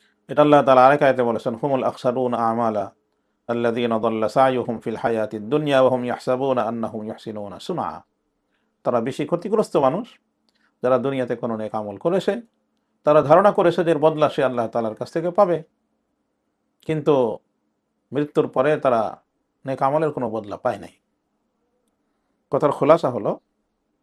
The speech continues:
যে একজন মানুষ, আমি আপনি সহ যে কোনো মানুষ যদি আল্লাহ তাআলার কাছ থেকে নেক আমলের বদলা পাইতে চায়, তো তার জন্য অবধারিত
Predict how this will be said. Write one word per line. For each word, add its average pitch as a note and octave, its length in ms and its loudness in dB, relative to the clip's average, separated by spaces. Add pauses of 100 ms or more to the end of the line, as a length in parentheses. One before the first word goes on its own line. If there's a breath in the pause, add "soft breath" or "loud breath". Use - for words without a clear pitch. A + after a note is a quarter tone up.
(520)
যে A#2+ 80 0
একজন A#2+ 280 0
মানুষ, C#3+ 320 0 (360)
আমি B2 200 -4
আপনি D#3 420 -6 (140)
সহ C3 340 -2
যে A#2 160 0
কোনো C#3 200 -4
মানুষ A#2+ 360 -6 (800)
যদি B2+ 200 -4
আল্লাহ E3 280 2
তাআলার C3 280 0
কাছ A#2+ 180 -6
থেকে D3 240 -2
নেক B2+ 220 -4
আমলের A#2 280 -2
বদলা A2 260 -6
পাইতে A2 300 -10
চায়, C#3 320 4 (960)
তো G#2+ 60 -12
তার A#2+ 220 0
জন্য B2 240 -2
অবধারিত D3+ 720 2